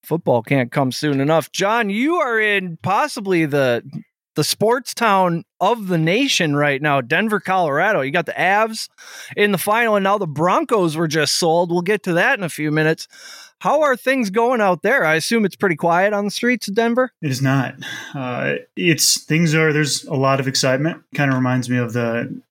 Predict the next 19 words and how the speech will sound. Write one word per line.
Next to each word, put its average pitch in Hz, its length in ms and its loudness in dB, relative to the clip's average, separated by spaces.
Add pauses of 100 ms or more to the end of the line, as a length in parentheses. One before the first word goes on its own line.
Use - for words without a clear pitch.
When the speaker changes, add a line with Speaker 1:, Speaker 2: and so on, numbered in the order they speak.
Speaker 2:
the 147 100 0
good 123 180 0
old 123 140 2
days 123 240 2
in 120 100 -2
Chicago 123 640 2
with, 120 320 -2
uh, 113 160 -2
the 117 80 -6
Blackhawks 120 600 2
and 123 100 0
the 117 80 -4
Cubs 147 400 -2
when 135 100 0
they 131 100 0
were 131 120 0
all 127 100 0
heating 135 300 0
up, 131 240 -2